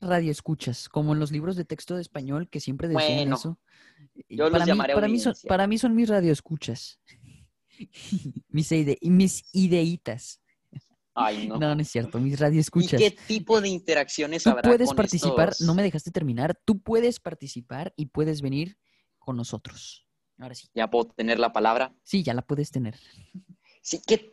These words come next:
Speaker 2: tipo de interacciones habrá con esos invitados especiales?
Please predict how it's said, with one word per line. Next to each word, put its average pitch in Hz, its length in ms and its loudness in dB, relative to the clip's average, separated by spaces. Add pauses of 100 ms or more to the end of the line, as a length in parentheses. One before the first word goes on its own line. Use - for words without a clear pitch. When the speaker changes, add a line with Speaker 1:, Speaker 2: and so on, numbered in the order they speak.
(140)
Speaker 2:
tipo 214 320 2
de 185 60 6
interacciones 147 680 0
habrá 131 400 2
con 143 140 0
esos 135 260 -6
invitados 117 500 -4
especiales? 101 840 -6